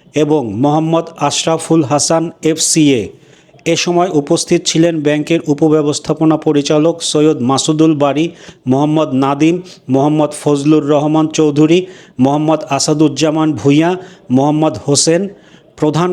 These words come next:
কার্যালয়ের বিভিন্ন বিভাগের প্রধান এবং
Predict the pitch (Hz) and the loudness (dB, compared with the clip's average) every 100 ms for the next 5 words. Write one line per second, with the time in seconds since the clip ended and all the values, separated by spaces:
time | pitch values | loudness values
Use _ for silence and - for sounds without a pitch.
0 | 180 160 151 165 160 160 139 143 160 156 | -2 -2 0 2 2 0 2 0 2 2
1 | 160 143 139 156 147 143 - 147 139 165 | 2 2 0 0 0 -2 -2 -2 0 -2
2 | 185 - - _ _ 151 160 165 | -4 -10 -20 _ _ -4 0 0